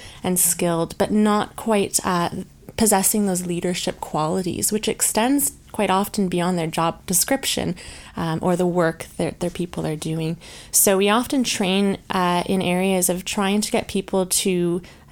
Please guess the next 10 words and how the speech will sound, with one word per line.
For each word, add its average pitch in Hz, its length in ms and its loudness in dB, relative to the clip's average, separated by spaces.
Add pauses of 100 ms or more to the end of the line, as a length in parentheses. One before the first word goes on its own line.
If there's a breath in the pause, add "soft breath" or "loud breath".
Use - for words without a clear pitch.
concern 311 400 0
themselves 220 480 2
with 185 500 -2
the, 175 560 0
the 202 120 -2
broader 180 640 2
picture 175 540 -4
of 175 80 -6
people's 165 400 -4
lives. 160 500 0